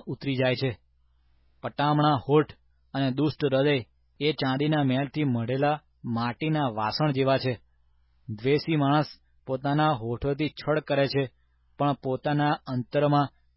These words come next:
તે કપટ ભરી રાખે છે. જ્યારે તે મીઠું મીઠું બોલે, ત્યારે તેના પર ભરોસો ન રાખ, કેમ કે તેના અંતઃકરણમાં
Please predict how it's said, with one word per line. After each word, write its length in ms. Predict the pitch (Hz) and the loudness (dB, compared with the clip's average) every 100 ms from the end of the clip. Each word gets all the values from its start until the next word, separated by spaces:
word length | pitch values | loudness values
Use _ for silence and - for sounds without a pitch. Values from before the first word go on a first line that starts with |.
| - | -6
તે 120 | 135 | -6
કપટ 460 | - 123 - 147 | -6 -10 -2 -2
ભરી 280 | 120 110 120 | -2 -6 -2
રાખે 320 | 135 127 - | 0 0 -2
છે. 240 | 131 127 - _ _ _ _ _ _ _ - | -2 -2 -6 _ _ _ _ _ _ _ -18
જ્યારે 320 | 117 123 139 | -6 0 2
તે 180 | 143 147 | 2 2
મીઠું 380 | 131 131 - 151 | 2 0 -2 -2
મીઠું 260 | 147 160 147 | -2 -2 -2
બોલે, 380 | 127 139 160 - _ _ - | 0 2 0 -2 _ _ -6
ત્યારે 240 | 127 147 | -2 -2
તેના 300 | 139 131 139 | 0 -2 0
પર 200 | 135 151 | 0 -2
ભરોસો 420 | 117 113 127 - | -2 -4 -4 -2
ન 180 | 131 113 | -2 0
રાખ, 200 | 127 135 - _ _ _ _ _ | 2 0 -2 _ _ _ _ _
કેમ 200 | - 139 | -4 -2
કે 220 | 143 156 151 | 0 -2 -4
તેના 320 | 139 135 143 | -2 0 0
અંતઃકરણમાં 920 | 160 131 117 151 156 156 143 135 120 | -2 -4 -2 -2 -2 0 2 2 0